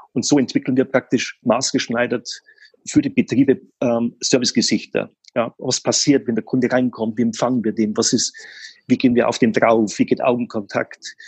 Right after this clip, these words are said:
Wie geht die Ansprache? Wie lächle ich? Wie, äh, strahle ich Sicherheit aus? Ähm, bis zur Verabschiedung praktisch. Das sind die Prozesse,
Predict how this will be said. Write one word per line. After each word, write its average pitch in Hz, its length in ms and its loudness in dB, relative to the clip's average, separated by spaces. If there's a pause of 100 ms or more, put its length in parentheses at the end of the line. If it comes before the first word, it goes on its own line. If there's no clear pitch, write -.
(260)
Wie 143 80 -2
geht 139 180 0
die - 60 2
Ansprache? 107 640 -2
Wie 120 100 2
lächle 117 340 4
ich? 92 200 -10
Wie, 131 180 2 (180)
äh, 127 180 0
strahle 120 300 0
ich - 120 -4
Sicherheit 107 520 0
aus? 107 360 -2 (140)
Ähm, 117 420 0 (600)
bis - 280 0
zur 127 360 2
Verabschiedung 107 580 -4
praktisch. - 560 -8 (560)
Das - 140 2
sind 127 180 2
die 123 60 4
Prozesse, 127 640 0